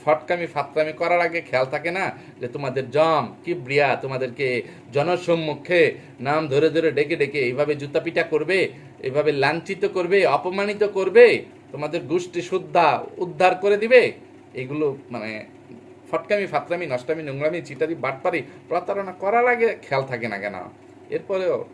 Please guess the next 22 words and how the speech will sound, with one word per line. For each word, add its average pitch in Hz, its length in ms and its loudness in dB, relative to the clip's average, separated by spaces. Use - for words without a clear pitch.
তোদের 165 220 -10
চামড়া, 202 440 -6
তোদের 135 300 -8
শরীরের 151 460 -6
চামড়া 185 420 0
এত 139 140 -12
মোটা 143 280 -4
বা 110 60 -2
তোদের 127 220 -2
তলদেশের 175 680 4
মানে 113 180 -8
কি 135 80 -12
বলবো, 117 240 -2
অতল 135 180 -4
গহ্বর 123 340 -2
এত 185 180 -6
গভীর, 170 380 0
আমার 156 200 -2
তাল 165 160 2
গাছ 175 120 4
থেরাপি, 180 360 4
বট 165 160 6